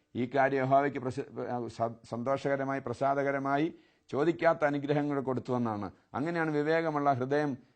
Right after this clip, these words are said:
ശലോമോൻ പ്രാപിച്ചത്. ആ വിവേകിയായ ശലോമോൻ ചോദിക്കുകയാണ്,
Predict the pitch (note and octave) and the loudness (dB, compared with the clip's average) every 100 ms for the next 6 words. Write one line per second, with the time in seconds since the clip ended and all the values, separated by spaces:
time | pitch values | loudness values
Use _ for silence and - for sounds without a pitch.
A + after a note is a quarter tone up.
0 | _ A#2+ B2+ C#3 C#3+ C3 B2 B2 A#2 A#2+ | _ 0 2 2 0 2 2 2 0 -2
1 | G#2 - _ - D#3 E3 F#3 G#3+ G#3 F3 | -2 -4 _ -8 -2 0 0 -2 0 2
2 | E3+ D3 D3 F3 F3+ D#3+ C#3 C#3 C3 C3+ | 2 2 2 2 0 -2 -2 -2 -2 -2
3 | A#2+ B2 D3 | 0 0 -2